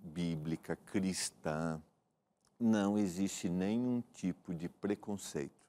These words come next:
nenhum tipo de preconceito. Não existe racismo. E nós, como cristãos, no nosso caso, temos uma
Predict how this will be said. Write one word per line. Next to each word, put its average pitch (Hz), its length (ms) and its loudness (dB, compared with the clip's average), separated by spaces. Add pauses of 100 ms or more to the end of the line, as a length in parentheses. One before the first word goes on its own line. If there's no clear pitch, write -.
(120)
nenhum 95 360 0
tipo - 300 -12
de - 80 -10
preconceito. - 680 -16 (880)
Não 107 200 4
existe 104 520 0
racismo. 85 880 -6 (640)
E 107 120 2
nós, 107 640 2
como 120 320 -2
cristãos, 98 800 -4
no 85 180 -8
nosso 95 360 -2
caso, 78 380 -2 (440)
temos 120 380 4
uma 107 280 4